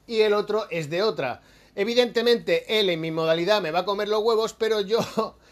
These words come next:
en la suya se lo voy a comer a él. Eso es algo también que hay que tener en cuenta a la hora de valorar también un personaje, porque a veces la gente se compra uniforme y se piensa que ya va a hacer maravillas. No, no, los va a matar a todos. Eh, también hay que tener muy en cuenta,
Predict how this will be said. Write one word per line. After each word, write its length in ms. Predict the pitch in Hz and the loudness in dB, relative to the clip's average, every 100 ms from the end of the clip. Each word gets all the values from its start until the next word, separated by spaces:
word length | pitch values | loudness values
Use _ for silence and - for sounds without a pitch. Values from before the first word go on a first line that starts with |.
| - 208 | -12 -2
en 140 | 214 | 0
la 100 | 220 | 0
suya 320 | - 214 208 | -2 0 0
se 140 | - 196 | 0 -2
lo 100 | 151 | 0
voy 140 | 165 | -2
a 100 | 139 | -4
comer 220 | 143 151 | -6 -2
a 140 | 208 247 | 2 2
él. 140 | 180 - - - | 0 -4 -20 2
Eso 260 | 262 254 | 4 4
es 100 | 254 | 2
algo 240 | 240 226 214 | 0 0 0
también 420 | 170 175 208 214 | 0 0 0 2
que 80 | 190 | 0
hay 80 | 185 | 0
que 120 | 180 | -2
tener 240 | 165 170 | -2 0
en 100 | 151 | -2
cuenta 300 | 143 185 190 | -2 -4 -2
a 40 | 160 | 0
la 100 | 156 | 0
hora 140 | 165 | 0
de 80 | 156 | 0
valorar 360 | 143 135 160 | 0 0 -2
también 240 | 156 147 160 | -2 -4 -4
un 100 | 139 | -6
personaje, 500 | 147 - 135 110 123 | -6 -8 -10 -10 -6
porque 200 | 135 170 | -4 0
a 40 | |
veces 180 | 202 233 | 0 0
la 100 | 214 | -2
gente 280 | 220 220 196 | -2 -6 -6
se 120 | 175 | -4
compra 220 | 190 202 | -4 -2
uniforme 400 | 208 175 190 208 | -2 0 -2 -2
y 20 | 226 | -2
se 120 | 160 | -4
piensa 260 | 165 180 | -4 -4
que 100 | 175 | -2
ya 120 | 147 160 | 0 2
va 60 | |
a 40 | 147 | 0
hacer 160 | 175 | -2
maravillas. 440 | 156 143 170 165 165 | -2 0 0 0 -2
No, 100 | 247 | -2
no, 200 | 254 185 | -2 0
los 200 | 156 170 | 0 0
va 60 | |
a 20 | |
matar 260 | 240 226 240 | -2 -2 -2
a 160 | 202 - | -2 -2
todos. 400 | 180 131 98 _ _ - _ - | -4 -4 -10 _ _ -20 _ -10
Eh, 840 | 127 127 131 131 131 127 127 127 | -4 -2 0 0 0 0 0 -2
también 300 | 131 131 196 | -2 -2 2
hay 80 | 269 | 2
que 100 | 226 | 2
tener 240 | 208 214 208 | -2 -2 -2
muy 560 | 208 226 214 214 208 | -2 -2 -2 0 0
en 140 | 185 151 | 0 0
cuenta, 500 | 190 208 175 214 | -2 0 0 -2